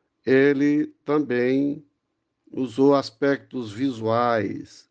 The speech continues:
Então, seus poemas tinham musicalidade e ele dominava muito bem os aspectos das semânticas em seus versos, em,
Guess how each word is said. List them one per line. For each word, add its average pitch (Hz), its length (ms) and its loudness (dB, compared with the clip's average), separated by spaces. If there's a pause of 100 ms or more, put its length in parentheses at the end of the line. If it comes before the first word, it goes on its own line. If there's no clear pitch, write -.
(160)
Então, 156 460 0
seus 156 320 -2
poemas 135 720 0 (400)
tinham 143 380 2
musicalidade 117 1600 -4 (320)
e 147 60 4
ele 139 800 4 (360)
dominava 120 1000 0
muito 143 520 -4
bem 113 640 -4 (580)
os 117 180 0
aspectos 117 800 0
das 107 260 0
semânticas - 1200 -4 (340)
em 104 220 2
seus 95 880 -2 (320)
versos, 147 720 0
em, 110 140 -6